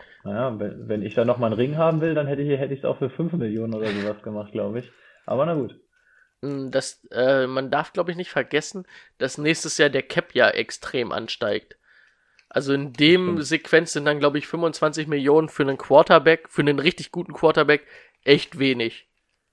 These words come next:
Speaker 2: Also so um die, äh, in dem Dreh.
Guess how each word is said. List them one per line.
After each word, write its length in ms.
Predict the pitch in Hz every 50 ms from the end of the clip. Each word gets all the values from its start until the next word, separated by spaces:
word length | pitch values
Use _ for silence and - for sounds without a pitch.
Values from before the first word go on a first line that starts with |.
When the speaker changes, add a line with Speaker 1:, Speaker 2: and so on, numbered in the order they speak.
| _ _ _ _ _ _ _ _ _ _ _ _ _ _ _ _ _ _ _ _ _ _ _ _ _ _ _
Speaker 2:
Also 400 | - 135 127 123 117 107 - - - _
so 340 | - 117 123 127 123 110 107
um 240 | 107 107 101 95
die, 320 | - 110 113 117 113 - - - - - - _ _ _ _
äh, 320 | - - 117 107 82 85
in 100 | 117 120
dem 200 | 113 117 113 113
Dreh. 240 | 117 127 127 110